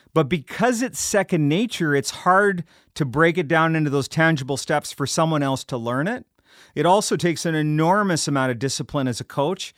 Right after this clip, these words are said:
to hold that person accountable to something that you just do instinctively. It's the instinct thing. And then how do I teach it? I recently broke it down for one of my new captains.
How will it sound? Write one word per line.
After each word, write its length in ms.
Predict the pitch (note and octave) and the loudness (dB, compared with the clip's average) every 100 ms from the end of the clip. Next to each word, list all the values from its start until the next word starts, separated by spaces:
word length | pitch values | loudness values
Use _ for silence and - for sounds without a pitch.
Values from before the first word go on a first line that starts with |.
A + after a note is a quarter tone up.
| _ - _ - | _ -20 _ -6
to 180 | D#3+ C#3+ | -2 -2
hold 320 | E3+ F#3 E3 | 0 0 2
that 240 | D#3+ D#3+ | 0 0
person 340 | - D#3+ - C#3+ | -2 -4 -2 -6
accountable 640 | - E3+ G#3 D3+ C#3 C#3 _ - | -4 -2 -2 -2 -2 -4 _ -8
to 100 | D3+ | -4
something 340 | - F3+ E3+ | 0 2 2
that 80 | D#3 | 0
you 160 | D#3 D3+ | 0 0
just 240 | D3 A2+ | -2 -4
do 420 | F#2 D3 D#3+ C#3 D#3 | 0 2 4 2 0
instinctively. 840 | D3 - G3 F3+ A2+ G2 F2+ - _ _ _ _ _ - | -2 -2 -2 -2 -6 -8 -10 -14 _ _ _ _ _ -8
It's 160 | B2+ | -4
the 160 | F3 E3+ | 0 2
instinct 800 | D3+ - - - F#3 G#3 _ - _ _ | 2 -2 -8 -2 -2 -4 _ -20 _ _
thing. 460 | D#3 A#2 F2+ C#2+ _ _ _ | -6 -6 -6 -12 _ _ _
And 120 | B2 | -2
then 100 | C#3+ | 0
how 140 | B2+ D#3 | 2 0
do 140 | D#3 | 0
I 80 | C3+ | -2
teach 340 | - E3 D#3+ | -4 -8 -8
it? 200 | B2 - _ _ _ _ _ _ _ _ _ _ - | -8 -10 _ _ _ _ _ _ _ _ _ _ 0
I 60 | |
recently 540 | F3 G3 B3+ - F#3+ D3 | 4 4 2 0 0 4
broke 260 | E3 F3 | 4 4
it 80 | F3 | 2
down 300 | D3 C#3+ C#3+ | 0 2 0
for 180 | - C3 | 0 0
one 160 | C3 | 2
of 80 | C#3+ | 2
my 140 | C3 A#2 | 2 2
new 260 | B2 C#3+ | 4 4
captains. 600 | - A#2+ F#2 - - - | 4 -2 -2 -6 -18 -18